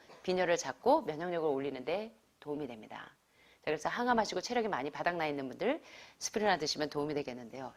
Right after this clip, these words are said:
야, 스피루리나는요, 끝이 없습니다. 정말 끝이 없어요. 왜 암 전문가들이 스피루리나를 매일 먹으라고 하는지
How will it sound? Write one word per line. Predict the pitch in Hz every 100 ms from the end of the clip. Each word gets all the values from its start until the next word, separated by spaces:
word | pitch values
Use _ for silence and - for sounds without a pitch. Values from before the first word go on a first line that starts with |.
| - -
야, | - - - -
스피루리나는요, | - - 240 214 170 151
끝이 | 147 320 339 -
없습니다. | - 143 139 143 - - _ _ -
정말 | 185 208 202
끝이 | 285 262
없어요. | - 151 143
왜 | 143 285
암 | 214 147 190
전문가들이 | 160 180 165 160 220 330 - - - -
스피루리나를 | - 302 285 247 202
매일 | 160 160 185
먹으라고 | 151 165 156
하는지 | 147 139 135 190 117